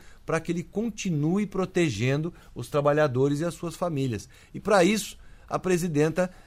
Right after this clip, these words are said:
evoluiu na regra e acrescentou o critério de progressividade que está no Congresso Nacional para ser debatido. Então,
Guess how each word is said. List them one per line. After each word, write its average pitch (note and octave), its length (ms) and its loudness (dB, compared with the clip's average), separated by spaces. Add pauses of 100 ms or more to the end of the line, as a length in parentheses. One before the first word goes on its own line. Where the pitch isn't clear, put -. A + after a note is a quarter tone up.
(240)
evoluiu G3 720 8
na E3+ 140 4
regra C#3 540 2
e F3 120 2
acrescentou F#3+ 880 0 (280)
o D#3 100 -6
critério D#3 480 2
de D#3+ 100 -4
progressividade E3 880 -2
que B3 120 -14
está F#3 300 0
no G#3 100 -6
Congresso D3+ 500 0
Nacional B2 380 -4
para C#3 140 -4
ser - 120 -8
debatido. C#3+ 580 -4
Então, D3+ 300 -4